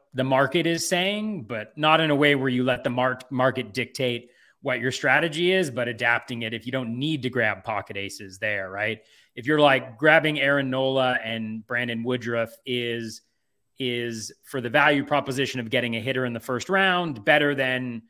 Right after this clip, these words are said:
drafting towards the back end and grabbing Garrett Cole and, and Corbin Burns, then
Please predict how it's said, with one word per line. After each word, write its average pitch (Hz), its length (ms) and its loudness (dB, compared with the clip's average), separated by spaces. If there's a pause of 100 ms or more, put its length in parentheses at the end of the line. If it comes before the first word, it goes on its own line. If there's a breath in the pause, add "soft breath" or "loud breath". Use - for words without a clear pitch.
(280 soft breath)
drafting 131 400 2
towards 120 200 -8
the 117 80 -8
back 117 280 -2
end 120 160 -4
and 107 120 -8
grabbing 110 360 -2
Garrett 104 300 -8
Cole 180 420 -2
and, 113 160 -6 (260)
and 107 280 -10
Corbin 110 340 -8
Burns, 156 500 -2
then 107 400 -6